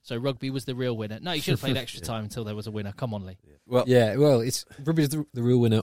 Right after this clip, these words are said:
Speaker 3: or everyone's just kissing their sisters.
Speaker 2: <laughs> Yes, true, true. Uh, well, I played an interclub game this weekend, boys.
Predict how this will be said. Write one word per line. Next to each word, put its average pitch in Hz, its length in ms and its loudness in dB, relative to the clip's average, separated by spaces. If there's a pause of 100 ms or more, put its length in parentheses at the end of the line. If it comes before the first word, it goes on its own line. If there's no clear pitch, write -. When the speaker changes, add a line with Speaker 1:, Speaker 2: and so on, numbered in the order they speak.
Speaker 3:
or 123 400 8
everyone's 110 260 0
just 104 140 -6
kissing 127 260 -6
their 98 120 -4
sisters. - 560 -8
Speaker 2:
<laughs> - 40 -20 (880)
Yes, 185 280 6
true, 180 220 6 (120)
true. 160 220 4 (720)
Uh, 143 80 2
well, 165 180 8
I 180 120 6
played 139 260 4
an 127 60 0 (100)
interclub 120 420 0
game 117 240 2 (100)
this 120 180 -2
weekend, 120 260 0
boys. 170 360 2